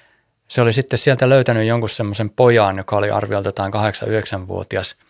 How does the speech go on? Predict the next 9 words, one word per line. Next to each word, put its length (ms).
ja 60
esiintynyt 460
pelastajana 640
ja 60
vienyt 240
sen 180
pojan 340
jonnekin 380
kauas, 480